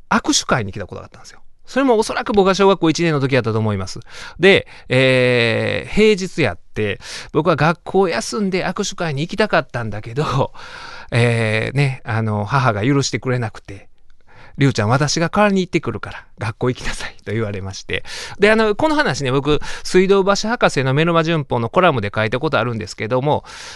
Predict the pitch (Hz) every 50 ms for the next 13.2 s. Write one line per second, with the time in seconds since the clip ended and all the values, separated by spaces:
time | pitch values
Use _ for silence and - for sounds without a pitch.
0 | - - - - - - 262 - 370 330 - - - 277 247 180 170 - - 180
1 | - - 165 170 175 - - 175 170 - 156 139 131 135 139 131 120 120 117 -
2 | - 226 247 247 247 247 233 - 170 - - 113 107 - 127 147 147 135 113 107
3 | 135 147 202 214 190 170 131 113 - - - 107 - 135 - 233 - - 143 117
4 | 101 113 117 123 110 - - - - - - 120 - 113 - - - - - -
5 | - 240 262 285 254 196 190 - 202 - - - 143 113 101 101 98 - - 95
6 | 95 90 87 - - 107 92 - - - - - - - - - - 233 285 220
7 | 120 - - - - - - - - 185 196 185 185 185 185 180 180 180 175 160
8 | - - 208 170 165 143 - - 120 110 - - - 127 110 110 113 120 117 -
9 | - - - - - - 92 95 90 92 92 - 104 104 101 - - - 107 101
10 | - - 101 - 98 92 - - - - - - - - - 156 165 175 165 170
11 | 165 160 151 151 147 147 143 143 143 143 139 135 135 135 135 127 104 85 - 214
12 | 190 131 92 - 151 143 139 143 135 131 131 143 160 147 - 202 196 185 175 170
13 | 143 135 110 95